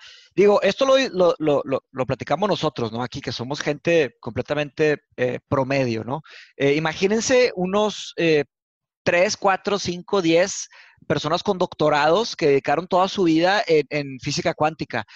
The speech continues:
¿Cómo están viendo todo este tema, no? Y si, y, y, y ellos no lo entienden, o sea, no, no, no hay una, hay una,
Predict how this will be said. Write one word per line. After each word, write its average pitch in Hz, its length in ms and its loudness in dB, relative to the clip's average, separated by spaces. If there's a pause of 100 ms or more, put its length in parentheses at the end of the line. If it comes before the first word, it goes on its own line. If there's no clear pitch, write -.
(220)
¿Cómo 170 240 0
están 214 460 -4
viendo 180 280 0
todo 190 160 -2
este 175 180 -6
tema, 180 260 -2
no? 127 160 -6
Y 147 120 -10
si, 147 140 -8
y, 143 300 -8
y, 131 220 -14
y 135 140 -4
ellos 196 180 0
no 202 80 -2
lo 190 60 -4
entienden, 180 440 -6
o 117 60 -16
sea, 131 160 -6
no, 135 80 -4
no, 143 240 -6
no 139 200 0
hay 170 160 2
una, 185 280 0
hay 156 140 0
una, 185 220 -2